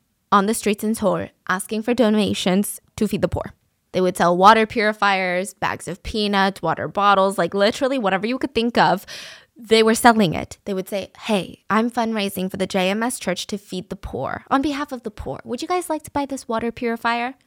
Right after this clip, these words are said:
So many people were like, "Oh my gosh, tell me about your, you go to Seouldae? You're religious?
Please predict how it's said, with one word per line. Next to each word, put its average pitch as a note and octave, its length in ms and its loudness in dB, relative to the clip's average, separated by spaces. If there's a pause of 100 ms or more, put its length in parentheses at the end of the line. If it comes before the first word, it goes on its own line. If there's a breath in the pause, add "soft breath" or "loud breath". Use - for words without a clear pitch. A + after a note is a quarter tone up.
(300)
So B3+ 160 -4
many B3+ 160 -2
people D4+ 260 -6
were D4 100 -2
like, G3+ 160 -10
"Oh F3+ 40 -8
my A3 180 -8
gosh, F4+ 360 -6
tell A#3 140 -10
me E4+ 120 -8
about C#4+ 220 -10
your, A3 80 -12 (100)
you A3 120 -6
go A#3 120 0
to A#3+ 60 0
Seouldae? D4 640 4 (340 loud breath)
You're D4 160 4
religious? B3+ 400 0